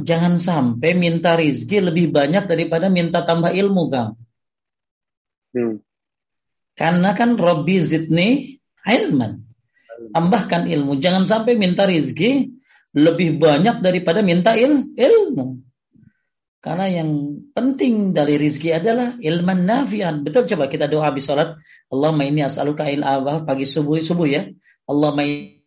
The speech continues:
Speaker 1: inni as'aluka ilman nafi'an. Habis itu, wa rizqan thayyiban. Baru amalan mutakabbala. Ya Allah, berikanlah aku ilmu yang bermanfaat. Kan insya Allah dengan ilmu yang manfaat dia bisa milih,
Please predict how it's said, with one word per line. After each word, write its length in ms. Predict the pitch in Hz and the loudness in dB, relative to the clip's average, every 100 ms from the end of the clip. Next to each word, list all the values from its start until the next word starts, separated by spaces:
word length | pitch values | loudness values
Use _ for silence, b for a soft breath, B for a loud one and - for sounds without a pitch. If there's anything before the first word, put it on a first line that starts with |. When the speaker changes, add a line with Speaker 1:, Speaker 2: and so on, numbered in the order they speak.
| _ _ _ _ _ _ _ _ - | _ _ _ _ _ _ _ _ -6
Speaker 1:
inni 120 | 147 | -2
as'aluka 440 | 147 135 139 139 147 | -2 -2 -6 -4 -4
ilman 400 | 143 202 - - | 0 0 -2 -4
nafi'an. 560 | 147 156 135 117 120 | -6 -4 -6 -8 -8
Habis 240 | 139 160 185 | -6 -2 0
itu, 80 | 277 - - _ _ _ - | 0 -2 -16 _ _ _ -4
wa 80 | 143 | -2
rizqan 640 | 160 131 180 240 - - _ | 0 0 2 2 0 -12 _
thayyiban. 640 | 175 196 135 123 113 - - _ _ _ | 0 2 0 0 -4 -12 -20 _ _ _
Baru 320 | 165 220 165 | 4 4 2
amalan 640 | 156 196 170 226 - - - _ _ _ _ _ - | 2 4 4 4 2 -6 -18 _ _ _ _ _ -6
mutakabbala. 880 | 233 - - 147 131 127 123 127 | -4 -4 -6 -8 -4 -4 -4 -10
Ya 160 | 131 147 | -4 -2
Allah, 160 | 175 175 | 0 0
berikanlah 480 | 165 196 190 175 | 0 0 0 -2
aku 80 | 180 | -4
ilmu 240 | 185 214 208 | -2 0 2
yang 240 | 180 151 | 2 2
bermanfaat. 640 | 147 139 135 117 - 127 - _ _ _ _ _ | 0 -2 -4 -4 -10 -14 -18 _ _ _ _ _
Kan 160 | 147 170 | -4 0
insya 240 | 185 190 | 2 2
Allah 160 | 190 208 | 2 2
dengan 240 | 185 170 | 2 0
ilmu 160 | 165 170 | 0 2
yang 160 | 165 | 2
manfaat 400 | 160 156 180 202 | 2 0 2 0
dia 80 | 180 | 0
bisa 160 | 180 185 | 0 0
milih, 560 | 185 214 185 160 - | 2 2 2 0 -6